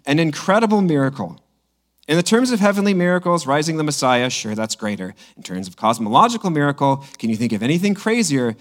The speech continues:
than the clock that started at creation pausing for twenty-four hours? All miracles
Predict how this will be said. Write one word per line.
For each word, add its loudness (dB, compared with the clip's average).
than 2
the 0
clock 2
that -2
started 2
at 2
creation -2
pausing 0
for -12
twenty-four -4
hours? -4
All 2
miracles -4